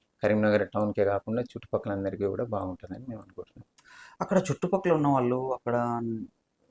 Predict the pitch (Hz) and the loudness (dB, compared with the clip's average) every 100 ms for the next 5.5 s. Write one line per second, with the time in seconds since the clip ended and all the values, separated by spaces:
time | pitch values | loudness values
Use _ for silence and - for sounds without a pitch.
0 | - 120 113 113 113 110 107 - 95 113 | -4 -2 0 0 -2 -4 -6 -10 -6 0
1 | 127 139 - - 107 110 113 113 110 107 | 0 0 -2 0 2 2 -2 -4 -4 -4
2 | 107 104 101 104 107 107 104 104 101 - | -4 -4 -4 -6 -6 -10 -12 -12 -12 -8
3 | 101 101 101 - - _ _ - 104 92 | 0 2 2 0 -14 _ _ -6 0 2
4 | - - 107 104 98 98 - 95 95 95 | 0 -2 0 0 0 -4 -2 -4 -4 -8
5 | 92 101 101 95 | -10 -8 -6 -6